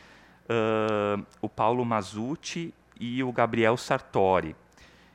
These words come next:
que eram ex-gestores da gestão dois mil e dezesseis, dois mil e, eh, dois mil e treze e dois mil e dezesseis. Então, eles comparecerão também para prestar o seu depoimento como testemunhas.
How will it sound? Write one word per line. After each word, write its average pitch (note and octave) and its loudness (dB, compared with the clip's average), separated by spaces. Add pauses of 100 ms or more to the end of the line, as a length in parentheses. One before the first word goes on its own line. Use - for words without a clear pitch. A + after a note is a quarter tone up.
(260)
que - -4
eram G#2+ 4
ex-gestores A2+ -2 (120)
da G#2 2
gestão G#2+ -2
dois A2+ 0
mil A2 4
e A#2+ 0
dezesseis, A2 0
dois A2 0
mil A2+ 2
e, A2 -2 (720)
eh, G2 2
dois G2+ 0
mil A#2 4
e A#2+ 0
treze A2 0
e B2 2
dois A2+ 4
mil A2+ 4
e - -6
dezesseis. A2 0
Então, G2+ -2
eles A2 -2
comparecerão A2 2 (500)
também G#2+ 2
para A2 0
prestar G#2+ -2
o A#2 -2
seu A2 -2
depoimento A2 -2
como A2 -4
testemunhas. G#2 -2